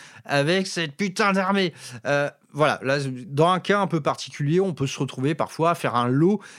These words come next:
qui soit vraiment, euh, qui demande beaucoup d'efforts. C'est mon cas actuellement.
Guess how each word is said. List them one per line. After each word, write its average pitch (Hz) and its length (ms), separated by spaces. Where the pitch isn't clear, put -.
qui 156 140
soit 185 600
vraiment, 165 580
euh, 135 60
qui - 160
demande 143 340
beaucoup 147 420
d'efforts. 135 440
C'est - 240
mon 175 160
cas 143 260
actuellement. 139 540